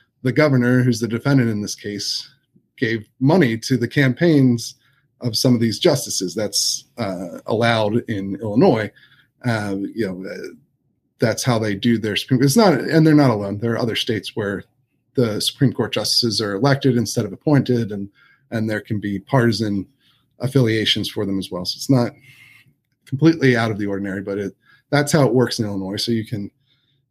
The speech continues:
uh, kind of, uh, look at these judges as maybe even more explicitly political players than normal. But, uh, this ruling was actually four to three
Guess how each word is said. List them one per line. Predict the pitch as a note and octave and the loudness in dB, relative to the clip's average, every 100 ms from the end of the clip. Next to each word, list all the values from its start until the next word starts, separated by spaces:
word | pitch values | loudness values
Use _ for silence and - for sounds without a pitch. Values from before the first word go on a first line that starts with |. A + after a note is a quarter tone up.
| - | -14
uh, | G2+ F#2+ G2 - | -10 -10 -10 -6
kind | C3 A2+ | -2 -2
of, | G2+ G#2 - | -4 -14 -16
uh, | F2 E2 - - _ _ _ | -14 -16 -20 -20 _ _ _
look | D3+ F3+ | 0 2
at | C#3+ | 2
these | C#3 C3 - _ _ _ _ _ - | 2 2 0 _ _ _ _ _ -4
judges | C3 A#2 A2+ A#2 A#2 | -2 0 -2 -2 -2
as | A2 G2+ - - _ _ - | -4 -6 -10 -16 _ _ -12
maybe | C#3+ C#3 C3+ | -4 2 4
even | C3+ B2+ A#2 | 4 4 0
more | A#2+ | 0
explicitly | A#2 - F#3+ - - B2+ | -2 0 2 2 0 -2
political | C3 B2+ A#2 A#2 | 0 -2 -2 -8
players | - A2 G#2+ - | -6 -4 -4 -6
than | G#2+ A2+ | -4 0
normal. | D3+ B2+ G#2 A#2 _ - | 2 2 0 -8 _ -6
But, | A#2+ A2+ _ _ _ _ _ _ _ _ _ | -4 -4 _ _ _ _ _ _ _ _ _
uh, | C3+ B2 A#2+ A#2+ | 0 2 2 2
this | C#3 C#3 | 0 2
ruling | D3+ C4+ E4 E3+ | 2 4 6 6
was | C3+ | 6
actually | D3 C#3 - C3 | 4 4 2 0
four | - E3 D3 | 2 4 4
to | G#2+ | 2
three | - D3 D3 A2 F#2 | -4 2 2 2 -2